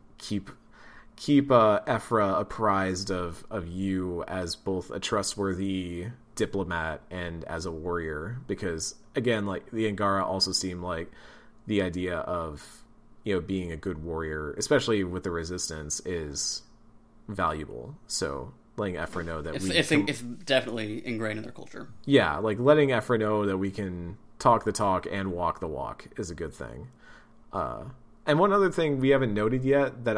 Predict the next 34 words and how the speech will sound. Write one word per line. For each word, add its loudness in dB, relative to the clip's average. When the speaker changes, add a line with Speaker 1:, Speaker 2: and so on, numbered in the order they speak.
Speaker 1:
I'll 2
bring 0
up 0
now, 0
because -2
as -4
I 0
went 0
around 0
the -2
city 2
after 0
this 2
and -6
we -2
start 0
talking -2
to -4
people, 0
uh, 2
one 2
of 0
the 6
main 4
Angaran 0
things -2
is -4
that -2
they -4
can -6
kind -6
of -6
sense -2
emotion, 0